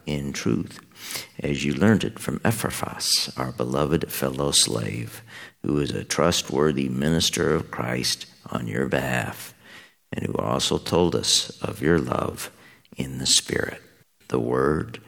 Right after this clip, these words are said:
of the Lord. I trust in the mercy of God forever. I, like a green olive tree in the house of God, trust in the mercy of God forever and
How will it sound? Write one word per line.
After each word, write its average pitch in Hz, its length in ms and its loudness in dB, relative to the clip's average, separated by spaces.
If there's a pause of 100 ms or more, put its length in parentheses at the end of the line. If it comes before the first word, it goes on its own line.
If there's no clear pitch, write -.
(140)
of 67 200 0
the 64 120 2
Lord. - 460 -4 (920)
I - 180 0 (100)
trust - 760 2 (120)
in 73 160 4
the 67 60 -2
mercy 71 680 2
of - 160 0
God 62 640 2
forever. - 800 -2 (640)
I, 71 240 4
like 69 260 0
a 69 80 2
green 85 560 4 (100)
olive 80 400 2
tree 60 440 0
in 58 100 0
the 60 80 -2
house 67 400 2
of - 140 -2
God, 62 560 -4 (100)
trust - 600 0 (100)
in 67 100 -2
the 69 80 -2
mercy 98 480 4
of 57 140 -4
God 65 640 -2
forever 71 920 0
and 67 500 -2